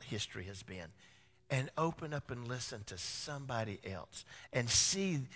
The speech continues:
everything through their eyes. And he's like,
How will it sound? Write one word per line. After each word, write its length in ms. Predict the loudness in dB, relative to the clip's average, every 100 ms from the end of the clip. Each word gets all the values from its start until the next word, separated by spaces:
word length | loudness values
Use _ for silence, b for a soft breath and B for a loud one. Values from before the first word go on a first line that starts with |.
| B
everything 840 | 4 6 6 6 4 4 0 -2 -6
through 260 | -8 -8 -6 -6
their 320 | -4 -2 -2 0
eyes. 520 | 0 0 -4 -10 -14 -16 b b b b b _ _ _
And 140 | 2 4
he's 220 | 4 2
like, 300 | 4 4 2